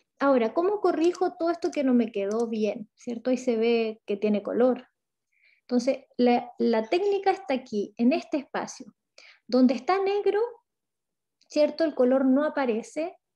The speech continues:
Y donde está, eh, blanco, aparece el efecto gris. ¿Ya? O sea, donde está blanco, aparece el gris. Entonces, la lógica dice que aquí entonces yo quiero gris, debería pintar con blanco. Entonces, con el pincel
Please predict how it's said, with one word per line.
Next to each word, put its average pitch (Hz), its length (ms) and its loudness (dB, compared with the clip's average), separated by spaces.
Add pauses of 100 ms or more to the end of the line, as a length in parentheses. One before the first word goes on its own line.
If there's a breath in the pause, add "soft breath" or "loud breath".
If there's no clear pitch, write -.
(140)
Y 247 100 2
donde 247 300 4
está, 320 640 -2 (100)
eh, 247 280 4
blanco, 320 560 -4
aparece 294 400 -2
el 285 80 0
efecto 277 600 -4
gris. - 480 -6 (380)
¿Ya? 262 160 -4
O - 40 -2
sea, 302 200 2
donde 339 360 0
está 311 220 -2
blanco, 349 420 -2
aparece 311 400 -2
el 269 200 -4
gris. 208 420 -6 (340 loud breath)
Entonces, 277 460 -2
la 262 120 0
lógica 320 420 0
dice 320 360 -2
que 226 100 -4
aquí 220 260 -4
entonces 320 500 -2
yo 262 140 0
quiero 240 200 2
gris, 330 380 0
debería 240 440 -2
pintar 254 520 -2
con 226 220 -2
blanco. 240 640 -2 (640 soft breath)
Entonces, 240 600 -4 (120)
con 262 320 2
el 262 120 0
pincel 214 760 -4